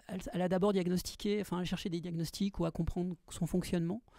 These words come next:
Et c'est seulement ensuite qu'on attend un diagnostic officiel, en fait, donc qui, qui soit vraiment, euh, posé, euh, et qui ouvre donc à R Q T H, et cetera, enfin, inscription M D P H, donc c'est tout un parcours, en fait. Et sur les femmes,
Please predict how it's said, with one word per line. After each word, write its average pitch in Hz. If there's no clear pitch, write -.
Et 196
c'est 175
seulement 196
ensuite 226
qu'on 190
attend 180
un 170
diagnostic 165
officiel, 196
en 180
fait, -
donc 175
qui, -
qui 165
soit 170
vraiment, 160
euh, 156
posé, 175
euh, 180
et 175
qui 190
ouvre 180
donc 190
à 185
R 175
Q -
T 170
H, 180
et -
cetera, 170
enfin, 175
inscription 175
M 180
D 165
P 170
H, 202
donc 190
c'est -
tout -
un 190
parcours, 175
en 180
fait. -
Et 180
sur -
les 190
femmes, 220